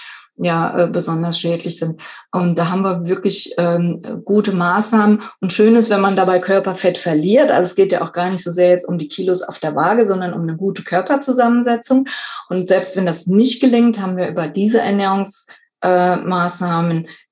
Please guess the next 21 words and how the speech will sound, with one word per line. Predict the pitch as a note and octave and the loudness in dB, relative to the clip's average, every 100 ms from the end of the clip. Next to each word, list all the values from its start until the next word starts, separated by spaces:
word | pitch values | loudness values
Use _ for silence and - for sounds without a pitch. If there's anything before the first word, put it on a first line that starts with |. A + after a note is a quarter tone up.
| _ | _
ähm, | F3+ F3+ F3 F3 E3+ E3+ | 2 2 2 0 -2 -2
die | G3 | 0
Möglichkeit, | F3 F#3+ F#3 F#3+ - - F3+ F3 | 2 2 0 -4 -6 -2 2 2
den | F3+ F3 | 0 -2
Menschen | E3+ G3 - F#3 | -2 0 -2 -4
trotzdem | - F3+ F3+ A3 | -2 -2 2 0
zu | A3 | 2
helfen. | G#3 C4 D4 G#3+ C#3+ | 2 4 2 0 -4
Also, | D#3+ F3+ | -4 -4
dass | G#3+ - | -4 -2
sie | - | 0
auch | F#3+ F#3+ - | 0 -4 -2
ohne | - G3+ G#3+ G#3+ | 2 6 4 2
Gewichtsabnahme | F3+ G#3+ A3 - F#3+ - A3+ G3+ G#3 | 0 0 0 -4 -4 -2 0 2 2
ihren | D3 F3+ | 0 -2
Stoffwechsel | F#3 F#3 F#3+ G3 G3 | -4 -2 -4 -6 -8
verbessern | F3 E3 E3+ G3+ G#3 | -6 -4 -2 -2 0
können | G3+ F#3+ | -2 -2
und | F#3 | -4
darüber | E3 D#3+ E3+ F3 | -2 -2 -2 -4
dann | E3+ E3 E3 | -4 -4 -6